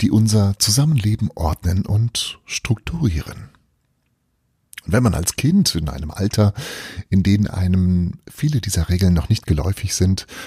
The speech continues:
gegen eine solche Vorschrift verstößt, dann wird einem sehr schnell deutlich gemacht, dass Rülpsen in einem Restaurant gar nicht geht. Also bitte. Und so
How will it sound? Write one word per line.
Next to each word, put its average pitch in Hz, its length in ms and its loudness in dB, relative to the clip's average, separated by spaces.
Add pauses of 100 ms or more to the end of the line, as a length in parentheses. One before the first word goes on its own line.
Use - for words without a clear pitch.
gegen 175 320 4
eine 101 160 4
solche 98 260 2
Vorschrift - 500 -4
verstößt, - 640 -4
dann 139 400 -2
wird 127 220 -8
einem 120 300 2
sehr 110 280 4
schnell 78 280 0
deutlich - 400 -4
gemacht, 98 340 0
dass - 220 2
Rülpsen 135 420 2
in 60 120 2
einem 98 120 4
Restaurant 104 720 0
gar 73 200 0
nicht - 240 -6
geht. - 360 -6 (560)
Also - 300 -4 (100)
bitte. - 300 -2 (3000)
Und 104 140 4
so 190 240 2